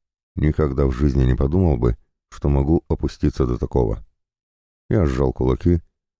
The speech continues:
и, жестко посмотрев на друга, проговорил: «Если когда-нибудь подтвердится то, что это сделал Михаил, обещаю, ты свидетель, и я уничтожу его». Сашка молча кивнул, глядя мне в глаза. «Я верю тебе.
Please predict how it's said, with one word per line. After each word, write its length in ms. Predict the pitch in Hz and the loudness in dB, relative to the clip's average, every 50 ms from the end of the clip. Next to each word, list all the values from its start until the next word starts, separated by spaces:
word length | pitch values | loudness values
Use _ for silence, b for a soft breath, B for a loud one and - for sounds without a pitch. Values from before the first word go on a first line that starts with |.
| _ _ - | _ _ -4
и, 100 | - 69 | -2 0
жестко 380 | 69 67 71 78 73 - - 76 | 0 0 0 -2 -2 -2 -4 -6
посмотрев 500 | - 69 - 76 67 - - 73 67 - | -4 -4 -2 -2 -2 -2 -2 -2 -2 -2
на 100 | 69 65 | -2 -2
друга, 260 | 69 76 73 71 67 | -2 -2 0 -2 -2
проговорил: 580 | - - 62 62 62 62 62 60 58 57 57 - - _ _ _ _ _ _ _ _ _ _ _ _ _ _ - | -2 -2 -2 0 0 0 2 0 0 0 -2 -6 -12 _ _ _ _ _ _ _ _ _ _ _ _ _ _ -4
«Если 340 | 71 73 71 - - 69 | -2 -2 0 0 0 0
когда-нибудь 600 | 69 - 73 69 67 73 71 69 67 62 - - | 0 0 -2 0 0 0 2 2 0 0 -2 -2
подтвердится 600 | - 67 - - 73 69 65 65 69 - - 73 | -2 -4 -2 -2 -2 -2 0 -2 -2 -2 -2 -4
то, 280 | 69 - 73 69 67 62 | -2 0 0 0 0 0
что 200 | - - - 67 | -2 -2 -2 -2
это 220 | 67 64 - 65 | -2 0 0 0
сделал 380 | 64 58 60 64 67 64 64 64 | -2 -2 -2 -2 0 0 0 0
Михаил, 520 | 62 64 64 - 67 65 73 80 87 82 - _ _ _ _ _ _ _ _ _ _ _ - | -2 -2 -2 0 0 2 2 2 0 -2 -4 _ _ _ _ _ _ _ _ _ _ _ -6
обещаю, 640 | 73 69 67 69 - - - 73 73 64 57 55 - _ _ - | -4 -2 -2 -4 -2 0 0 0 2 0 0 -4 -8 _ _ -2
ты 120 | - 80 | -2 -2
свидетель, 640 | - - 69 69 69 64 64 - - 62 53 - - - _ _ _ _ _ - | 0 0 -2 0 0 0 0 0 -2 -4 -4 -6 -12 -20 _ _ _ _ _ -2
и 80 | 73 | 0
я 120 | 76 78 76 | 2 2 4
уничтожу 600 | 76 76 76 76 71 - - - 87 71 65 65 | 4 2 2 0 0 -2 -2 -2 -2 0 2 0
его». 320 | 58 55 52 50 50 - _ _ _ _ _ _ _ _ _ _ _ _ _ _ _ _ _ _ _ _ _ | 0 0 -2 -6 -10 -14 _ _ _ _ _ _ _ _ _ _ _ _ _ _ _ _ _ _ _ _ _
Сашка 360 | - - - 85 80 - - 76 | -8 -4 -2 -2 0 0 0 2
молча 300 | 76 76 73 - - 69 | 2 2 2 0 0 0
кивнул, 380 | - 76 73 85 92 95 90 | 0 2 2 2 4 2 2
глядя 300 | 67 67 67 67 67 67 | 2 2 2 2 2 2
мне 140 | 62 64 64 | 2 0 0
в 60 | 60 | 0
глаза. 360 | 58 60 62 55 57 57 50 - - _ _ _ _ _ _ _ _ _ _ _ - | 0 -2 -2 -2 -2 -4 -4 -6 -12 _ _ _ _ _ _ _ _ _ _ _ -4
«Я 180 | - 64 69 78 | -2 0 2 2
верю 240 | 78 73 69 69 | 2 2 0 0
тебе. 360 | 67 - 69 65 69 69 69 | 0 -2 -2 0 0 0 -2